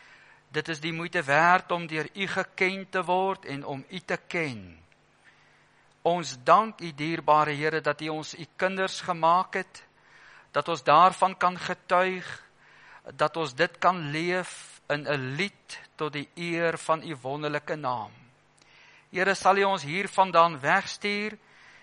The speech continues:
met opnuut 'n lied tot die eer van U wonderlike naam. En Here, dat ons in hierdie jaar wat vir ons voorlê,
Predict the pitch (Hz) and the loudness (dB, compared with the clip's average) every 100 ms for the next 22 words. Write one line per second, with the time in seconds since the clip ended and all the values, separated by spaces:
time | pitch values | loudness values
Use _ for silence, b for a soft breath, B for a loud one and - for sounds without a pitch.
0 | b - 139 160 170 170 147 143 160 156 | b -12 -6 -6 -2 -4 -4 -8 -8 -6
1 | - 196 175 208 - 165 151 147 - 190 | -2 -2 -2 -6 -6 -10 -8 -10 -6 -2
2 | 190 180 180 180 190 135 143 180 185 190 | 0 0 -2 -2 -6 -4 -4 -2 -2 0
3 | 208 170 139 135 135 131 120 _ B B | -2 -2 0 0 0 -6 -14 _ B B
4 | B B B 143 135 131 165 185 185 160 | B B B -8 -6 0 2 4 4 2
5 | 151 156 147 143 139 196 202 175 175 185 | -2 -4 -8 -8 -6 -6 -2 4 6 6
6 | 190 165 160 - 180 175 - - 190 185 | 4 0 -6 -6 -4 -4 -8 -4 0 0
7 | 156 139 | 0 -4